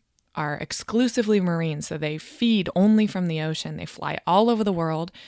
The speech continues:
feeding on fish and krill and squid, and then they can go thousands of miles back to these small oceanic islands,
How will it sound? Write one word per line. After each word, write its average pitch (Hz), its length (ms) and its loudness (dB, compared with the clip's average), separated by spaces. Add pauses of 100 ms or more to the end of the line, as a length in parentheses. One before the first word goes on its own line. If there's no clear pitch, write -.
(140)
feeding 170 300 0
on 151 160 -6
fish - 520 -2
and 165 200 -8
krill 214 440 0
and 170 200 -6
squid, 202 560 -2 (380)
and 180 140 0
then 170 180 0
they 151 420 -2
can 160 200 -10
go 156 180 -8
thousands 202 580 0
of 202 80 0
miles 170 400 -2
back 156 200 -6
to - 80 -10
these 156 200 -8
small 175 480 2
oceanic 170 440 -2
islands, 147 540 -8